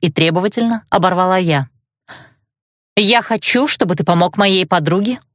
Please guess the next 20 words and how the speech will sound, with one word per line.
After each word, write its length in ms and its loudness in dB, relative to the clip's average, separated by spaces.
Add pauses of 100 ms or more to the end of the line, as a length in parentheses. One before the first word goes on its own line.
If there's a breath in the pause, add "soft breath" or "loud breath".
выйти 520 0
замуж 640 -2
за 180 2
твоего 360 2
заключённого". 840 -2 (840)
"Богиня 960 2
моя, 540 0 (840 soft breath)
его 480 2
нельзя 720 0
освободить", 840 -2 (600)
печально 460 0
сообщил 440 -2
комендант. 640 0 (720)
"Я 220 4
сделал 560 2
бы 180 0
это, 220 0
если 320 0
бы 160 2
мог, 500 0